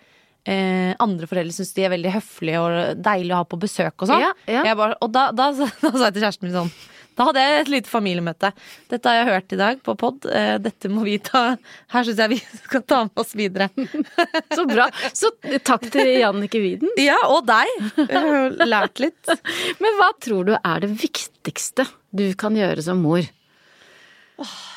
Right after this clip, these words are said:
Speaker 1: kjærlighet. Vise forståelse, interesse.
Speaker 2: Mm.
Speaker 1: Ehm,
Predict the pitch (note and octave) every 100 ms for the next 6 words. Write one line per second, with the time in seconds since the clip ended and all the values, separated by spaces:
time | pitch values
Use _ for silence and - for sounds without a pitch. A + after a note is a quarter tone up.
0 | - - - B3 A3+ G#3 G#3 G#3 A3 A3
1 | G#3+ G#3 _ - - - - - - _
2 | A#3 B3 A#3 B3 B3+ A3+ - - G#3 B3
3 | - F3 F3+ F#3 A3+ A3 B3+ - - -
4 | - - F#3+ F#3+ F#3+ G#3 G3+ F#3+ F#3+ _
5 | _ _ _ _ _ A3 G#3+ G#3 G3+ G3+
6 | G3+ G3 G3+ G3 G3